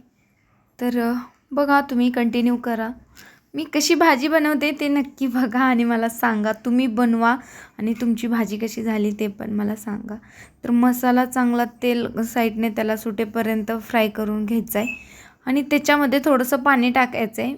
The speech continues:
मी पण टाकलंय, बघू शकता तुम्ही. जास्त नाही टाकायचं, म्हणजे तुमच्या ह्याच्यावरती तुम्हाला किती टाकायचं किती नाही. मला थोडीशीच ग्रेव्ही बनवायची होती, त्याच्यामुळे मी थोडंसंच टाकलेलं आहे.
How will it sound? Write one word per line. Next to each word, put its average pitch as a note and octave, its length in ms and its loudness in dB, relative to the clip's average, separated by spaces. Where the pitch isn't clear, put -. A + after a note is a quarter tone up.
मी A#3 140 -2
पण A#3+ 280 -2
टाकलंय, A#3+ 340 -2
बघू G3+ 280 -2
शकता A3 320 -6
तुम्ही. G#3+ 260 -2
जास्त C4 340 2
नाही F#4+ 140 2
टाकायचं, B3+ 500 0
म्हणजे C4 220 2
तुमच्या C4+ 420 2
ह्याच्यावरती G#3+ 720 0
तुम्हाला G#3+ 300 -2
किती G#3 260 -6
टाकायचं G3+ 420 -6
किती G#3 240 -8
नाही. G#3+ 140 -6
मला A3 320 0
थोडीशीच G#3+ 480 -2
ग्रेव्ही G3+ 320 -2
बनवायची G3 460 -6
होती, G#3 300 -12
त्याच्यामुळे D4+ 440 2
मी D#4 160 -2
थोडंसंच C#4 540 2
टाकलेलं A#3+ 380 -2
आहे. A3+ 220 -6